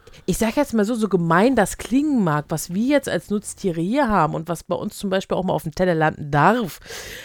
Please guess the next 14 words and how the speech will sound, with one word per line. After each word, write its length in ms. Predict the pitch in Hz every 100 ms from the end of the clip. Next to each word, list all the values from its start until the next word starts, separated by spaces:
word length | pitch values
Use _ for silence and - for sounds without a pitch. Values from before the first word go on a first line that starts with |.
| 170
äh, 320 | - 180 180 190
in 100 | 185
anderen 400 | 143 202 240 196
Ländern 520 | 175 220 233 233 220
zum 120 | 220
Beispiel 240 | 208 220
total 280 | 214 196 202
verpönt. 480 | 196 170 202 262 190
Ich 100 | -
meine, 380 | 170 170 165 95
nimm 560 | 107 78 60 65 139 196
jetzt 140 | 185
beispielsweise 420 | 202 - 196 170
Indien, 560 | - 196 196 226 302